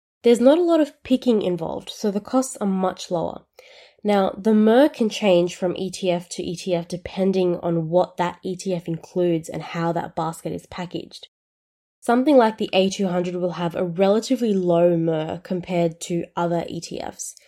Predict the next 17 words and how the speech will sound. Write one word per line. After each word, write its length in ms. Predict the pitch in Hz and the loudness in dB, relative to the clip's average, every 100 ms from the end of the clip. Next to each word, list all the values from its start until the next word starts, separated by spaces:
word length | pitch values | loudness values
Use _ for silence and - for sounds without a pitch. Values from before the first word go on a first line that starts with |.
| _ _ _ _ | _ _ _ _
It's 220 | 208 - | -4 0
made 240 | 214 226 | 4 4
of 140 | 220 185 | 4 0
the 80 | 190 | -6
top 320 | - 196 - | -2 -4 -2
two 180 | - 190 | -2 0
hundred 300 | 180 170 - | 0 -2 -2
companies. 440 | 170 - - - - | -6 -4 -10 -8 -2
There's 220 | 202 208 | 0 2
no 160 | 240 | 2
picking 420 | 233 - 202 202 175 | 0 -4 -2 2 2
involved. 520 | 170 165 - - - | 2 -2 -4 -8 -8
It 140 | 190 - | -10 0
is 220 | 214 190 | 2 2
what 180 | 180 170 | 0 0
it 140 | 151 | -2
is. 260 | 160 175 | -6 -8